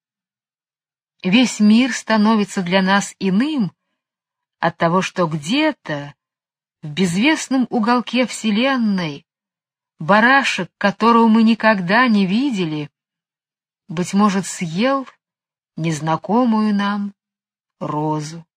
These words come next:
Взгляните на небо и спросите себя, жива ли та роза, или её уже нет? Вдруг барашек её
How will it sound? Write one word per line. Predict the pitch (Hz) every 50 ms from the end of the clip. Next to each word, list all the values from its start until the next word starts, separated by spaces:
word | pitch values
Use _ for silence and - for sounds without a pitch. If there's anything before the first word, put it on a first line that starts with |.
| _ _ _ _ _ _ _ _ _ _ _ _ _ _ _ _ _ _ _ _ _ _ _ _ _ _ _ _ _ _ _ _ -
Взгляните | 175 175 180 214 254 262 285 269 - - 165
на | 156 151 147
небо | 147 147 147 143 143 147 165 - _ _ _ _ _ _ _ _ _ _ _ _ _ _ _ _ _ _ _ _ _ _ _ _ _ _ _ _ _ _ _ _
и | - 165
спросите | - - - 180 190 170 - 226 262 285 - -
себя, | 214 - - 190 156 147 151 143 139 147 - _ _ _ _ _ _ _ _ _ _ _ _ _ _ _ _ _ _ _ _ _
жива | - 170 - 180 202 202 180 202 226 262
ли | 277 277 -
та | - 269 269
роза, | 262 262 247 220 190 160 135 139 127 - - _ _ _ _ _ _ _ _ _ _ _ _ _ _ _ _ _ _ _ _ _ _ _ _ _ -
или | 220 226 226
её | 269 269 262 254 262 269 269
уже | 269 247 214 254 269
нет? | 254 262 269 254 202 147 - _ - - - - _ _ _ _ _ _ _ _ _ _ _ _ _ _ _ _ _ _ _ _ _ _ _ _ _ _ _ _ _ _ _ _ _ _ _ _ _ _ _ -
Вдруг | 175 170 202 254 294 311 - - - 165
барашек | 143 170 185 185 175 156 151 - - 156 - -
её | 165 165 165 156 156 151 151 147